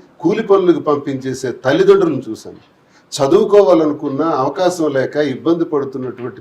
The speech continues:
పిల్లల్ని చూశాను. నా జీవితంలో ఎంతో, ఎన్నో కష్టాల్ని నా కళ్ళారా నేను పాదయాత్ర చేశాను. నా కాన్స్టిట్యుయెన్సీలో గడప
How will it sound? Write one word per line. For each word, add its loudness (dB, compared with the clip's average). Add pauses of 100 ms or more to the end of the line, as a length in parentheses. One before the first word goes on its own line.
(120)
పిల్లల్ని 0 (120)
చూశాను. -20 (600)
నా -4
జీవితంలో -6 (380)
ఎంతో, -14 (380)
ఎన్నో -2
కష్టాల్ని 0 (100)
నా 0
కళ్ళారా 0
నేను 2
పాదయాత్ర -4 (140)
చేశాను. -20
నా -10
కాన్స్టిట్యుయెన్సీలో -12 (600)
గడప 6